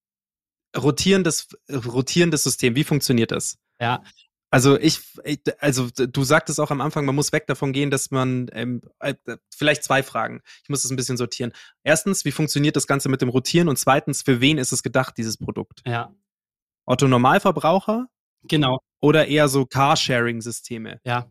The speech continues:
Speaker 2: ich glaub, ich fang mal, wie es technisch funktioniert, an, damit, äh, damit
Speaker 1: Ja.
Speaker 2: Zuhörer auch einen besseren Eindruck bekommen. Also die Grundtechnologie
Speaker 1: Ja.
Speaker 2: ist tatsächlich eine Paternoster, ähm, Technologie. Das
Speaker 1: Mhm.
Speaker 2: heißt,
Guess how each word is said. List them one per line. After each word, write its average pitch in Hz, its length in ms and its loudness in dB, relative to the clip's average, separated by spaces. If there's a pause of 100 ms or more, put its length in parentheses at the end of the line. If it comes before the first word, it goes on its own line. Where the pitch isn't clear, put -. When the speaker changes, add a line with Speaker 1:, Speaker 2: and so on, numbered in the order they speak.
Speaker 2:
ich 151 100 -14
glaub, 175 180 0
ich 170 80 -12
fang 185 160 -4
mal, 175 140 0
wie 160 40 -4
es 156 100 -8
technisch 175 280 -8
funktioniert, 170 440 -4
an, 156 200 -2
damit, 143 280 -2
äh, 139 200 0 (120)
damit 143 160 2
Speaker 1:
Ja. 139 120 4
Speaker 2:
Zuhörer 139 300 -2
auch 131 80 -4
einen 123 100 -4
besseren 127 240 -4
Eindruck 135 320 -4
bekommen. 147 420 2
Also 139 240 0
die 143 140 0
Grundtechnologie 185 680 2
Speaker 1:
Ja. 156 60 4
Speaker 2:
ist 180 140 0
tatsächlich 156 340 -2
eine 143 120 0
Paternoster, 160 800 2 (220)
ähm, 165 400 2 (460)
Technologie. 160 540 0
Das 156 160 -4
Speaker 1:
Mhm. 123 40 -6
Speaker 2:
heißt, 151 320 -4